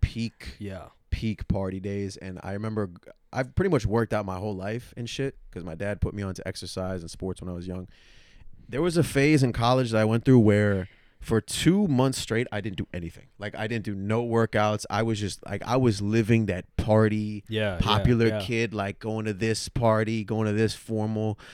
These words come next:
Speaker 1: like, that kinda lifestyle where it was lit, but it was taking a toll on my health, my mental health, my, my, my physical health, and it was just not good for me. I was smoking a lot of weed, and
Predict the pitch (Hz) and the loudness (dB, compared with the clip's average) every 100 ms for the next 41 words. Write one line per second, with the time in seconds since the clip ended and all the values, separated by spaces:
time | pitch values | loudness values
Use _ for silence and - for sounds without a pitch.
0 | - 104 101 117 120 - 110 98 101 107 | -6 0 4 4 4 2 0 2 2 0
1 | - 101 95 98 95 92 - - 170 180 | 0 0 2 0 -2 -6 -14 2 4 6
2 | 123 104 123 - 113 110 107 - 120 104 | 4 2 2 2 2 2 0 -2 -4 -4
3 | 98 104 98 87 80 98 87 - 90 95 | -4 -4 -4 -6 -6 -4 -6 -10 -12 -12
4 | 95 95 92 95 98 92 87 - - _ | -8 -6 -4 -4 -6 -8 -10 -12 -20 _
5 | _ _ 82 98 107 104 - 135 131 131 | _ _ -16 -14 -10 -8 2 2 2 0
6 | 113 117 120 - 104 - 110 117 117 107 | 0 2 2 0 -10 -8 -6 -6 -6 -4
7 | 107 101 95 107 90 85 - 98 95 90 | -4 -4 -8 -10 -10 -12 -12 -12 -10 -8
8 | 90 90 92 113 117 117 - _ _ _ | -8 -8 -2 2 2 0 -4 _ _ _
9 | _ _ _ _ - _ _ 117 113 110 | _ _ _ _ -20 _ _ -4 -2 -2
10 | 107 98 | -4 -8